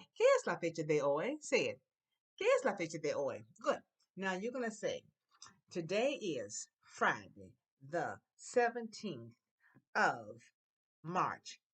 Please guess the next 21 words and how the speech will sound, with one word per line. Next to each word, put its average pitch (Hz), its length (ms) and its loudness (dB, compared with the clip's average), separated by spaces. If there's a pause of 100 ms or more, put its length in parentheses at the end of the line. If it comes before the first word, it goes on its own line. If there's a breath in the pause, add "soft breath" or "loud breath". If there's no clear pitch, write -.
(140)
twenty 156 520 -6
twenty-three. 151 680 -8 (480)
You 131 100 -20
got 143 200 -6
it? 277 140 -6 (120)
Let's 160 140 -10
go, 160 140 -2
clase. 156 420 -2 (340 loud breath)
Hoy 254 220 12
es. 196 540 6 (680)
I 139 60 -10
can 143 200 -8
see 214 180 -8
me 220 120 -4
over 208 120 -4
here, 214 180 -4
but 160 240 -10
see 160 160 -10
you 165 120 -4
looking 160 200 -8
at 147 60 -20